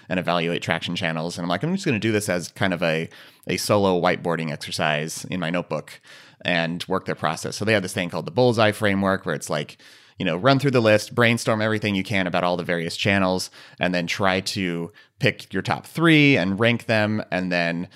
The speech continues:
try to formulate a test for each one, and try not to go beyond the three,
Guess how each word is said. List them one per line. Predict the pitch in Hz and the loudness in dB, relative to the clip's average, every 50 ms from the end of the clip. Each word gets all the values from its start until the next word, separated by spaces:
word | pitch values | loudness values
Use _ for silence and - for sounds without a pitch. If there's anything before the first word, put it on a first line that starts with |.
| - - - | -20 -14 -6
try | - 107 95 | -2 0 0
to | 87 90 | 0 0
formulate | - - - 113 107 98 95 92 85 78 | -4 -6 -4 -2 0 0 2 0 0 -2
a | 78 - | -2 -2
test | - 107 98 98 - - | 0 0 0 0 -2 -8
for | - 95 92 | -6 -6 -6
each | 82 76 - - | -6 -6 -6 -4
one, | 98 104 104 101 98 98 98 95 98 - - - _ _ _ - | -2 0 2 2 2 0 -2 -4 -6 -10 -20 -20 _ _ _ -4
and | - 90 87 82 80 80 82 85 85 - - - | -4 -2 -2 -2 -4 -4 -6 -8 -8 -10 -10 -8
try | - - 113 104 | -2 2 2 2
not | 101 95 87 | 2 2 0
to | - 98 | -2 -4
go | 85 87 85 87 | -4 -2 -2 -2
beyond | - 80 82 80 80 85 85 82 | -2 -2 -4 -2 -4 -4 -6 -6
the | - - | -6 -8
three, | - - 139 151 143 139 135 131 - | -6 -2 0 2 2 2 0 -2 -4